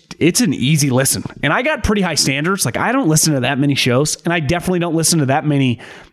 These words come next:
athlete shows. But, like, just throw on Draymond Green's show right now, and just, he can just sit there and talk. That's a hard skill to have.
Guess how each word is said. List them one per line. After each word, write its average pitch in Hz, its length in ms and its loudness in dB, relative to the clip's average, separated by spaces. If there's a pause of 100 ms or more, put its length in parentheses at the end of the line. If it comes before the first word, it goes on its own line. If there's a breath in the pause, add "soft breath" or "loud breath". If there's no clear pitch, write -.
(200)
athlete 156 420 0
shows. 190 540 0 (380 loud breath)
But, 175 100 0
like, 196 320 0
just - 300 -4
throw 240 280 0
on 240 120 0
Draymond 196 420 2
Green's 160 260 0
show 113 280 0 (480)
right 147 180 2
now, 117 380 -2
and 156 80 2
just, 160 260 -2
he 160 120 4
can 190 100 4
just - 220 -2
sit - 260 -2
there 160 140 0
and 123 80 -4
talk. 107 340 -2 (360 loud breath)
That's 196 160 2
a 220 40 0
hard 214 220 -2
skill 220 200 -2
to 185 60 -2
have. 170 340 -6